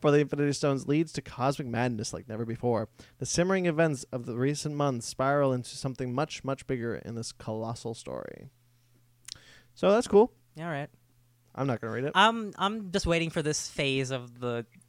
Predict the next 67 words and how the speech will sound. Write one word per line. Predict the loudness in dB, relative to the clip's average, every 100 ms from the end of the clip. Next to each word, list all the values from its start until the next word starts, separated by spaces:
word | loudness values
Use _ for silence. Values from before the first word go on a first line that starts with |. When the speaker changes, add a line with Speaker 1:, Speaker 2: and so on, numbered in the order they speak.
| 0
Speaker 2:
cosmic | 2 2 2
universe | 0 0 -2
to | -4
be | -2
over. | -2 -2 -4
Sorry, | -2 -2 0 -2
Jerry | -4
Dugan. | -4 -4 -2
Speaker 1:
Yeah, | 4 6
I'm |
not | 8 6
crazy | 4 2 2 2
about | 4
Speaker 2:
It's |
not | 4
Speaker 1:
what | 4
Speaker 2:
like |
Speaker 1:
Jerry | 4
Speaker 2:
it's, | 4
like, | 6
Speaker 1:
Dugan | 8
Speaker 2:
bad. | 10 10
Speaker 1:
says |
Speaker 2:
I | 10
just | 8
Speaker 1:
about | 6
Speaker 2:
don't |
Speaker 1:
cosmic | 6 4
Speaker 2:
want, | 4 4
Speaker 1:
stuff. | 2
Speaker 2:
I |
just | 0 -2
not, | -4
it's | -6 -8
not, | -10 -12
it's | -18
not, | -14 -8 2
Speaker 1:
Hey, | 4
Speaker 2:
not | 6
Speaker 1:
you | 6
know |
what? | 6
Speaker 2:
digging | 4 -4
it. | _ 4
Speaker 1:
Al | 8
Ewing | 8 6 4 0
should | -8 -6
be | -6
in |
charge | -4 -6 -6
of | -6
Cosmic. | -6 -6 -12 -14 -20
Speaker 2:
He, | -20 -20 -20 -20
he, | -18 -18
he | -12 -4
partially | 4 4 4 2 2
was, | 4 4 2
and | -2
then | -4 -4
nobody | -4 -4
s-, | -6
bought | -4 -2 0
it. | -2
Speaker 1:
Nobody | -4 -2 -2
bought | -2 -2
it. | -4
Ultimates. | -6 -8 -12 -12